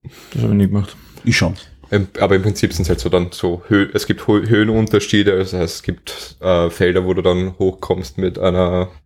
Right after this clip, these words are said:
Speaker 3: Treppe oder sowas.
Speaker 1: Gibt's im verrückten
Speaker 3: Von
Speaker 1: Labyrinth auch schon?
Speaker 3: Okay, gibt's
Speaker 1: Drei D?
Speaker 3: auch schon,
Speaker 1: Ja,
Speaker 3: okay.
Speaker 1: ja.
Speaker 3: Kannst du aber
Speaker 1: Aber
Speaker 3: auch auf
Speaker 1: wurscht,
Speaker 3: alle
Speaker 1: wurscht.
Speaker 3: Sei-, auf alle Seiten runterspringen,
Speaker 1: Ja, ja.
Speaker 3: dann auf andere Dings und so quasi
Speaker 1: Ja, ja.
Speaker 3: Labyrinth, Engpässe
Speaker 1: Ja, ja,
Speaker 3: umwinden.
Speaker 1: cool.
Speaker 3: Okay, gut.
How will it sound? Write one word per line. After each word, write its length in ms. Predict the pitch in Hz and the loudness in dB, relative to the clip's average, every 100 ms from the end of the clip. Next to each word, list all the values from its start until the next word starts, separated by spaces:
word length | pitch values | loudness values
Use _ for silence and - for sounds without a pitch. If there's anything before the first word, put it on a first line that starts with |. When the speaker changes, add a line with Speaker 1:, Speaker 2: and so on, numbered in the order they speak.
| _ _ - | _ _ -12
Speaker 3:
Treppe 420 | - 87 - 92 | -4 -2 0 0
oder 160 | 92 90 | 0 -4
sowas. 400 | - 92 92 - | -4 -4 -6 0
Speaker 1:
Gibt's 380 | 190 196 - | 0 2 0
im 100 | 202 | 0
verrückten 300 | 190 202 - | 2 0 0
Speaker 3:
Von 100 | 175 | -2
Speaker 1:
Labyrinth 240 | 170 165 170 | -2 -4 -6
auch 140 | 131 | -8
schon? 180 | - 151 - | -8 -10 -8
Speaker 3:
Okay, 240 | 113 139 151 | -2 0 2
gibt's 180 | 165 139 | 2 4
Speaker 1:
Drei 120 | 135 | 4
D? 80 | 131 | 4
Speaker 3:
auch 40 | 160 | 2
schon, 80 | 143 | 2
Speaker 1:
Ja, 120 | 123 | 2
Speaker 3:
okay. 200 | 147 165 - | 0 -2 -6
Speaker 1:
ja. 100 | 127 | -2
Speaker 3:
Kannst 260 | 117 113 | 0 0
du 60 | 127 | 0
aber 140 | 120 113 | 2 4
Speaker 1:
Aber 100 | 240 | 4
Speaker 3:
auch 40 | |
auf 40 | 240 | 4
Speaker 1:
wurscht, 140 | 302 | 4
Speaker 3:
alle 160 | - 370 | 6 4
Speaker 1:
wurscht. 120 | 214 | 4
Speaker 3:
Sei-, 140 | - | 4
auf 100 | 131 | 4
alle 220 | 127 123 | 4 4
Seiten 280 | 127 135 131 | 4 2 2
runterspringen, 480 | 131 131 151 139 151 170 | 0 0 0 0 0 2
Speaker 1:
Ja, 80 | 151 | 2
ja. 60 | |
Speaker 3:
dann 120 | 135 | 2
auf 100 | 131 | 2
andere 400 | 113 120 131 139 | 2 2 2 2
Dings 320 | 151 143 147 143 | 0 0 -2 -2
und 140 | 131 | -2
so 140 | 131 | -2
quasi 280 | 123 127 123 | 2 2 4
Speaker 1:
Ja, 120 | 123 120 | 2 2
ja. 120 | 120 | 0
Speaker 3:
Labyrinth, 680 | 113 120 117 120 131 127 - | 0 0 0 0 0 -4 -6
Engpässe 680 | 113 117 120 127 117 - | -2 -2 0 2 2 2
Speaker 1:
Ja, 120 | 120 165 | 0 2
ja, 40 | |
Speaker 3:
umwinden. 200 | 139 127 | 0 0
Speaker 1:
cool. 80 | 131 | -2
Speaker 3:
Okay, 180 | 135 143 | -2 -2
gut. 200 | 151 160 | -2 -6